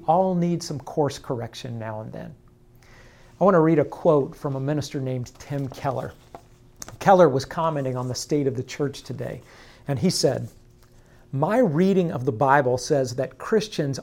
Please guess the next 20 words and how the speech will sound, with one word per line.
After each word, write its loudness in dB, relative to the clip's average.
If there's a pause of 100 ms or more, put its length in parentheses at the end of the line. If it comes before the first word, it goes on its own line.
ought 2
to 2
be 0
sold 4
out 4 (140)
for 2
racial 2
justice, -10 (420)
that -2
all 12
races 4
are 2
equal 0
and -6
created 2
in -2
the -2
image -4
of -10
God. -8